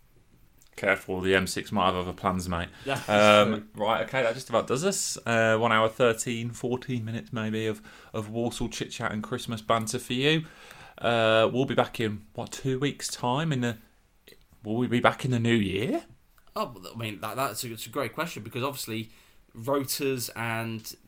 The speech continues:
Speaker 2: with games and everything are all, a bit all over the place, uh, in the, um, it,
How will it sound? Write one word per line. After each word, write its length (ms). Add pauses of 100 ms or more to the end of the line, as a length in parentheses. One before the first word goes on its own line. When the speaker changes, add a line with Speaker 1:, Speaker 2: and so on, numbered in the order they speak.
(400)
Speaker 2:
with 160
games 460
and 80
everything 260
are 80
all, 240
a 40 (100)
bit 120
all 200
over 240
the 60
place, 500
uh, 600 (1040)
in 280
the, 520
um, 340 (1700)
it, 120